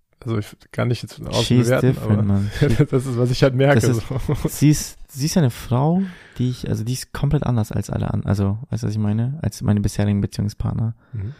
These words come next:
Speaker 2: Wenn ich das mal so richtig runterbrechen könnte, dann würde ich sagen, meine letzten Beziehungspartnerinnen waren halt wirklich so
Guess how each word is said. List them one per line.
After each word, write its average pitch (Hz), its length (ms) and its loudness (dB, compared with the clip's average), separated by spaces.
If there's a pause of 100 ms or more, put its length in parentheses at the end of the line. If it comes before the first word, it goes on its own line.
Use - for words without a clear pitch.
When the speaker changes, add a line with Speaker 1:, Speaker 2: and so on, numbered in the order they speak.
(100)
Speaker 2:
Wenn 113 80 2
ich 107 80 4
das 113 80 2
mal 117 200 6
so 110 180 2
richtig - 540 -6
runterbrechen 110 480 0
könnte, 104 340 -2
dann 104 140 -2
würde 104 120 -2
ich 101 80 -6
sagen, 110 220 -4
meine 104 160 -2
letzten - 380 -4
Beziehungspartnerinnen 107 720 -4
waren 101 120 0
halt 101 160 -2
wirklich - 220 -8
so 104 320 2